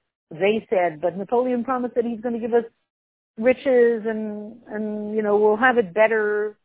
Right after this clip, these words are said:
physically. You know, Jewish people will have a better life. They'll have more money and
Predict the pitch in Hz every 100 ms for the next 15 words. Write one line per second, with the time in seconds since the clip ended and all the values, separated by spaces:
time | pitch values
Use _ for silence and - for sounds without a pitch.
0 | _ _ _ _ _ _ _ - 247 196
1 | - 151 151 180 185 180 190 240 226 247
2 | 226 208 208 202 202 202 196 _ _ _
3 | _ 190 220 196 180 160 - _ - 190
4 | 202 185 202 202 180 160 170 170 170